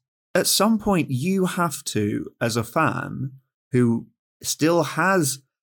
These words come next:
that privilege that things are going well enough in their life to be able to afford a ticket, um,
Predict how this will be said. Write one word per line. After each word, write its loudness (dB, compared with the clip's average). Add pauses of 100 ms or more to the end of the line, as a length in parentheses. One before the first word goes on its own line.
(220)
that -2
privilege -2
that -2 (220)
things -2
are -2
going 0
well 2
enough -2
in -2
their 0
life -2
to -6
be 0
able 0
to -2
afford -2
a -2
ticket, -8 (1000)
um, 0